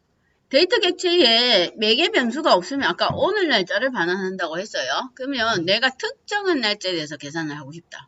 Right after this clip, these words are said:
그러면 이제 데이터 객체에 인수값을 지정해 주면 돼요. 인수값은 년, 월, 일, 시간, 분, 초 이렇게 지정을 해주면 됩니다. 내가 특수한, 특정 날짜를 지정해서 얘를 뭐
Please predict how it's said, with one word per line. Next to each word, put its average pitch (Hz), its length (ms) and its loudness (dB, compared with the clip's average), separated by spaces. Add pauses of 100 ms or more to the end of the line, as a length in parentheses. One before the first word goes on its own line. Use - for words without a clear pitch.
그러면 190 800 -2
이제 175 160 -4
데이터 208 400 -4
객체에 151 760 -2 (760)
인수값을 196 680 -4
지정해 208 380 -8
주면 135 240 -10
돼요. 92 180 -12 (600)
인수값은 269 720 -2 (460)
년, 202 380 0 (100)
월, 247 380 0 (120)
일, 262 520 0
시간, - 580 -4
분, 185 340 -8
초 240 300 0
이렇게 233 260 -6
지정을 202 340 -4
해주면 160 260 -8
됩니다. 151 440 -2
내가 170 140 -4
특수한, 285 680 0 (1080)
특정 349 260 2
날짜를 185 680 4
지정해서 208 720 0
얘를 170 560 2
뭐 156 300 -4